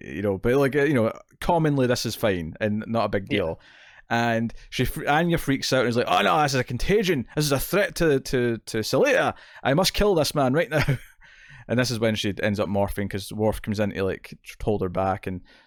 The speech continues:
Speaker 2: Yeah,
Speaker 1: uh,
Speaker 2: she's
Speaker 1: whatnot.
Speaker 2: having none of it.
Speaker 1: Yeah, so that was a whole thing. Uh, she, she was kind of annoying, <laughs> is my best.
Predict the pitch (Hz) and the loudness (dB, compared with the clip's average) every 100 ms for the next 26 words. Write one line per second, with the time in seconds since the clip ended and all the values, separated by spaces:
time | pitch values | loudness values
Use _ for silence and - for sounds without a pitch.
0 | _ _ 135 110 104 98 95 - _ - | _ _ -4 -4 -4 -6 -6 -8 _ -6
1 | 196 123 113 107 101 104 - _ _ _ | -2 -2 -4 -8 -10 -12 -18 _ _ _
2 | _ - 85 92 95 - _ - - 147 | _ -14 -6 -6 -6 -12 _ -20 -8 -4
3 | 151 107 98 98 92 98 - - - - | -4 -4 -6 -6 -6 -6 -10 -20 -20 -4
4 | 113 117 - - - _ _ - - 277 | 0 0 -4 -18 -20 _ _ -8 -2 2
5 | 302 294 233 - 277 277 - 247 233 220 | 2 2 2 0 0 0 0 -2 0 2
6 | 208 175 - - - - - - - 101 | 0 -2 -8 -16 -18 -16 -12 -12 -10 -6
7 | - 135 147 160 170 170 - - - 508 | 0 2 2 2 0 -4 -8 -6 -2 -2
8 | 523 - - - 190 147 170 - - 143 | -2 -10 -6 -2 -2 0 -4 -4 -16 -4
9 | 135 131 143 - - - | -2 2 0 0 -10 -16